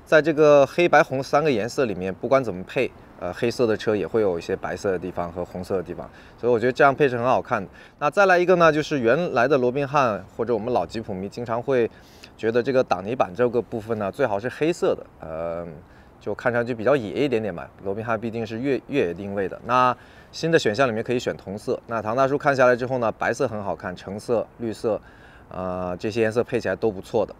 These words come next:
那不然的话呢，呃，简单说，一律配黑色的，就是不用加钱那种都没问题。那在北美的话，这也是个很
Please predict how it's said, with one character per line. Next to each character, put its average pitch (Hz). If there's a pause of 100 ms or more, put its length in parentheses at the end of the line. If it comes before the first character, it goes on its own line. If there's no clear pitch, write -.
(140)
那 101
不 123
然 110
的 117
话 117
呢， 104 (300)
呃， 92
简 92
单 117
说， 117
一 110
律 127
配 120
黑 113
色 110
的， 90
就 92
是 90 (320)
不 -
用 107
加 104
钱 101
那 98
种 87
都 107
没 98
问 110
题。 90 (300)
那 107
在 117
北 113
美 117
的 104
话， 113
这 117
也 104
是 104
个 120
很 -